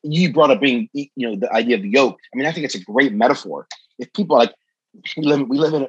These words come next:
well, most of us live in, in cities, and we don't understand what yoking means 'cause it's a farming tool. But, like,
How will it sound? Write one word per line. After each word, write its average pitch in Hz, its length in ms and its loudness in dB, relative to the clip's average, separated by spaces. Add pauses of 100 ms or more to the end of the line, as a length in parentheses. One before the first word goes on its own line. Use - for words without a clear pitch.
well, 131 140 -6
most 151 220 -2
of 131 60 -8
us 123 120 -6
live 120 120 -4
in, 117 100 -8
in 113 260 -10
cities, 110 420 -2
and 98 320 -12
we 120 80 0
don't 120 140 2
understand 110 320 -6
what 98 100 -10
yoking 104 360 -2
means 104 300 -6
'cause 98 240 -12 (180)
it's 101 120 -6
a 110 40 -4 (120)
farming 123 380 4
tool. 95 320 -8 (340)
But, 151 80 2
like, 120 200 2